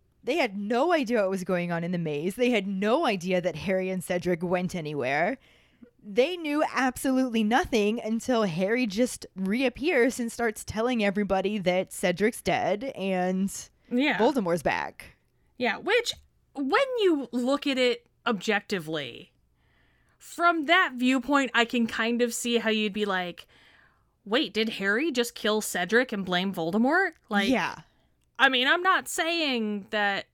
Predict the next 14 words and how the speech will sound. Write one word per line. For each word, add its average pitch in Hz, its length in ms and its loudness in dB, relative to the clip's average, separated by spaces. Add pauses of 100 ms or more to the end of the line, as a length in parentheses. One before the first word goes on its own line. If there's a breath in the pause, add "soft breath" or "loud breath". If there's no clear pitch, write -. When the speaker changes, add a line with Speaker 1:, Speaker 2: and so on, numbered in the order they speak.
(160)
Speaker 2:
uh, 208 160 -6
Harry 196 840 -2
killed 208 320 -2
Cedric 208 360 -2
himself 190 600 -2
and 170 440 -4
is 185 140 -10
blaming 180 320 -4
Voldemort, 220 360 0 (420 loud breath)
but 226 220 2
it 240 160 -6
kind 359 400 -4
of 220 120 -2
sounds 151 640 -8